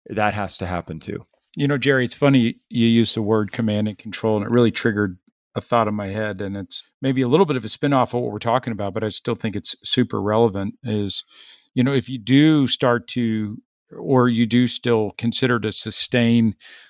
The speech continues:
Speaker 2: a flexible workforce where you allow a lot of remote working or complete remote working,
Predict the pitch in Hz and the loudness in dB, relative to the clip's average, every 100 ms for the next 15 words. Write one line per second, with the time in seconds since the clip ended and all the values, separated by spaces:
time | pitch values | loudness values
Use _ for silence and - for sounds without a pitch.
0 | _ 120 - 131 - 120 113 107 107 - | _ -12 -2 -2 -2 -4 -4 -2 -4 -6
1 | 113 104 - 113 107 107 107 107 104 104 | -6 -6 -4 -4 -2 0 0 0 0 0
2 | 104 98 - _ - 113 104 107 110 - | -2 -4 -10 _ -8 -4 2 4 4 0
3 | - - - - _ - 110 113 - 117 | -10 -20 -20 -20 _ -8 -2 -2 -2 -4
4 | 104 98 120 - 139 135 113 113 107 - | -4 -6 -10 -4 0 2 0 -2 -2 -4
5 | 101 98 117 104 98 | -4 -4 -6 -4 -6